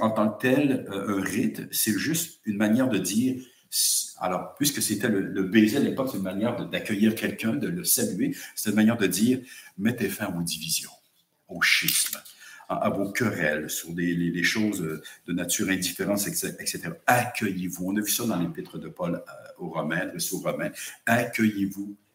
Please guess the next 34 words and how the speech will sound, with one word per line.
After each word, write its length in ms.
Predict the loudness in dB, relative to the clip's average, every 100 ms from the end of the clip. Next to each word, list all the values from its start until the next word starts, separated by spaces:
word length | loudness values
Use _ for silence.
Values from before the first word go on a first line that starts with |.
| -12
réciproquement 760 | -4 -4 -4 -6 -8 -8 -8 -8
comme 260 | -10 -14
Christ 360 | -12 -8 -8 -10
vous 160 | -14 -14
a 160 | -12
accueilli 500 | -12 -10 -6 -6 -8 -12 -20 -4
dans 320 | 0 0 0 -8 -2
la 160 | 0 0
grâce. 840 | -2 0 0 2 4 2 -2 -16 -20 -18 -6
Recevez-vous 800 | 4 6 8 6 2 0 -2 -4 -6
pleinement 720 | 0 2 2 2 0 0 2 2 0 -20 -16 -2
dans 140 | 2
l'amour 460 | 4 4 4 2 -4 -14
de 140 | -4 -2
Christ. 360 | -2 0 4
C'est 60 | 4
ce 120 | 2
que 140 | 0 -2
Paul 160 | 0
est 100 | 2
en 100 | 0
train 200 | 0 0
de, 280 | 0 -4 -10
de 100 | -2
dire 240 | 0 2 2
ici, 320 | 4 4 2
donc, 260 | 0 -2 -6 -8
aux 100 | -10
chrétiens 460 | -6 0 0 0 -4 -10 _ -2
de 80 |
l'église 420 | 0 0 -2 0 0
de 200 | -2 -6
Corinthe. 520 | -4 -4 -4 -6 -12 _ -20 -20 -16 0
Puis, 460 | 8 10 10 4